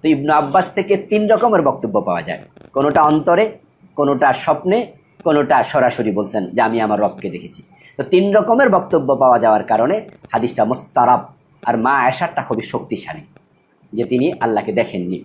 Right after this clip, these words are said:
আর রাসূল সাল্লাল্লাহু আলাইহি ওয়াসাল্লাম যদি আল্লাহকে মেরাজের রাতে দেখতেন,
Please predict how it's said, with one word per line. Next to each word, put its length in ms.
আর 140
রাসূল 220
সাল্লাল্লাহু 0
আলাইহি 80
ওয়াসাল্লাম 300
যদি 160
আল্লাহকে 320
মেরাজের 460
রাতে 200
দেখতেন, 440